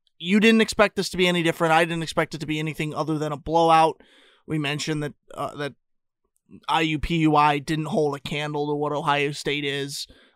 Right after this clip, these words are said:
Um, this was, you know, we'll, we'll get to our question of the day here in a little bit, but, um, this was going into it and ended up being a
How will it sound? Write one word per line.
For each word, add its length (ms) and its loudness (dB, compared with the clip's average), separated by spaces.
Um, 460 2
this 360 -4
was, 540 -2
you 120 -10
know, 100 -6
we'll, 280 0
we'll 100 6
get 200 4
to 100 2
our 120 6
question 380 0
of 80 -4
the 60 -4
day 260 0
here 220 -4
in 40 -4
a 80 -4
little 200 -2
bit, 340 -4
but, 260 2
um, 460 2
this 400 4
was 720 4
going 320 4
into 300 -2
it 160 2
and 220 -2
ended 260 -2
up 140 -6
being 280 -6
a 120 -4